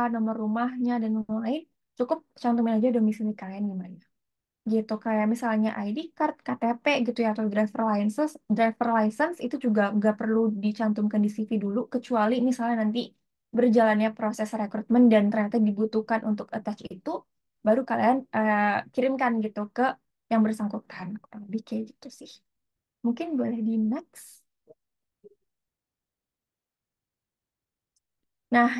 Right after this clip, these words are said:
ini gambaran, eh, atau structure dari, eh, C V gitu ya. Yang aku contohkan di sini mungkin lebih ke yang sistemnya A T S, eh, sendiri kali ya. Nah, jadi kalau untuk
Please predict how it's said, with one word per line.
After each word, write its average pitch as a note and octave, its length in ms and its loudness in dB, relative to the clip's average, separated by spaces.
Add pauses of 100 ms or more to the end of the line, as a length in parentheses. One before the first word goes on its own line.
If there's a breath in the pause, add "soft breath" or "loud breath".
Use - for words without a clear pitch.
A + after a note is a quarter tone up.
(120)
ini D4 440 -4
gambaran, B3+ 500 2 (180)
eh, A3+ 200 -2
atau C#4 200 -2
structure C#4 640 -2
dari, G#3+ 640 2
eh, G3+ 480 -2 (240)
C - 100 -18 (160)
V - 20 2 (200)
gitu G#3+ 120 2 (120)
ya. G#3 60 4 (100)
Yang A3 160 2
aku A3 200 -2
contohkan A3+ 380 2
di A3 80 4
sini C4+ 140 0
mungkin D#4 300 -4
lebih A3 260 2
ke G#3+ 80 -2 (200)
yang G3 240 -4
sistemnya A3 440 0
A - 100 0
T - 40 -6 (100)
S, G#3+ 200 0 (200)
eh, G3+ 240 0
sendiri A3 400 6
kali F#3+ 280 -2
ya. G3 120 -2 (560 loud breath)
Nah, A#3 160 6
jadi A3+ 400 4
kalau B3+ 260 2 (100)
untuk C4 180 0